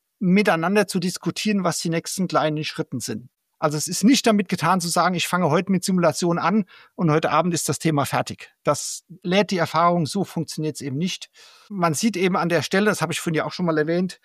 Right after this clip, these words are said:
dass die Simulation kein Selbstzweck ist. Ja, wir stehen ja auch im Preiskampf und im Wettbewerbsdruck, sondern sie kann nur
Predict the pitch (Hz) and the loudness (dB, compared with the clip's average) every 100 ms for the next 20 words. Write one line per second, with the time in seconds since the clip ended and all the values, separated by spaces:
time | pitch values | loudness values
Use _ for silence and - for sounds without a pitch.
0 | - - _ _ - 151 - 160 190 180 | -20 -20 _ _ -2 -2 0 2 4 4
1 | 160 185 190 151 131 185 - - 220 220 | 4 2 2 0 0 -2 -2 2 2 2
2 | 269 - - 160 165 - 175 175 - 170 | 0 0 0 2 0 0 2 2 0 -2
3 | - 185 170 _ _ 165 180 185 - 214 | -2 -4 -4 _ _ -2 -2 -2 0 0
4 | 208 139 165 151 180 214 202 185 - - | 0 -4 -2 0 -2 0 0 0 -2 0
5 | 220 - - - - _ _ - 175 175 | 0 0 -16 -20 -20 _ _ 0 2 2
6 | 151 - 165 175 180 220 220 | -2 -2 0 2 4 6 4